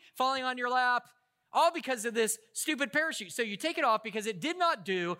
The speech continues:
what it promised to do. So you abandon it. But if somebody comes down on the plane and says, "Listen, I have inside information. Not everybody believes this,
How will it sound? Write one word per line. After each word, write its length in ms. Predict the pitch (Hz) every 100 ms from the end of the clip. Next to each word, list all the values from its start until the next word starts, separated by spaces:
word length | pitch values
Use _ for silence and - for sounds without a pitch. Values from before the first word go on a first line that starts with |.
| -
what 160 | 185 196
it 100 | 196
promised 480 | 220 202 196 190 - _ -
to 100 | 190
do. 380 | 226 202 117 - _ _ _
So 160 | - 170
you 320 | 156 160 156
abandon 640 | 156 151 170 180 143 110 -
it. 260 | 113 104 - _ _ _
But 80 | 147
if 60 | 135
somebody 260 | 214 269
comes 240 | 233 208 156
down 160 | 139
on 60 | 131
the 80 | 135
plane 180 | 123
and 100 | 113
says, 180 | 113 131
"Listen, 240 | 139 147 123
I 60 |
have 140 | 160 131
inside 420 | 165 165 - 143
information. 520 | 139 131 107 101 - 110
Not 220 | 147 165
everybody 320 | 170 165 135
believes 340 | 120 110 110
this, 220 | 113 107